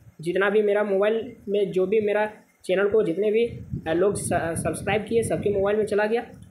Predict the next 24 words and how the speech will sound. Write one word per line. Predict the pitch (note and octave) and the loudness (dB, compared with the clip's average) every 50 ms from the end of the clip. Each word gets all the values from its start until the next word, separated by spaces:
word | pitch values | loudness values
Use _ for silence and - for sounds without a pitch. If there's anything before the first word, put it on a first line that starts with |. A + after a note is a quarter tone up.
| - | -12
तो | - G#3 | -6 -4
इस | G#3 A3+ A3+ - | -2 -2 0 0
तरह | A#3+ A#3 | 0 0
से | A3+ A#3 | 0 0
आपने | G3+ G3+ G3+ - - A#3 A#3+ B3+ | 0 0 -2 -2 -2 -2 -2 -2
क्या | A#3+ - - - - - G#3 G3+ G3+ | -4 -8 -14 -14 -6 -2 0 0 0
सीखा | G3+ A#3 A3 A3+ A3 | 0 -2 0 0 0
इस | A3 G#3+ - | 0 0 0
वीडियो | G3+ G3+ A3 A3+ A3+ | 0 2 2 2 2
में, | A#3+ B3 | 0 -2
एक | - F#3 F3 F#3+ | -2 -4 -4 -2
नया | F3+ F3+ F#3+ G3+ | -2 0 0 -2
चैनल | G3+ G3 G3 F3+ G3 G#3 G#3+ | -2 0 0 0 0 0 0
बनाना | A3 G#3+ G#3 G#3+ A3+ | -2 -2 0 -2 -2
सीखा। | A3 - A#3 G3+ A3 B3+ - - - - - - - - - - - - - - | -2 -4 -4 -2 -2 -4 -4 -4 -8 -10 -10 -12 -14 -14 -14 -14 -14 -16 -6 -2
ठीक | G#3+ A3+ | 0 2
है, | A3+ F#3 | 2 2
ये | E3 F#3 G#3+ | 2 0 0
हमारा | G#3 - F3 F#3 G3 G#3 | 0 0 -2 -2 -2 -2
चैनल | G3 - G3 F#3+ G#3 G#3+ | -2 0 0 0 0 0
खुलेगा, | G#3+ - G#3+ A3 G#3+ A3 | 0 0 0 2 2 2
देखिएगा | G#3 G3 F#3 A3+ A3+ A3 A3+ A#3+ A#3+ - - - - - - - - | 2 2 2 2 2 2 0 -2 -2 -4 -12 -20 -20 -20 -18 -10 -4
यहाँ | E3+ E3+ F#3+ | -2 -2 0
पर | G3 - D#3 C#3 - - | 0 0 -2 -2 -4 -8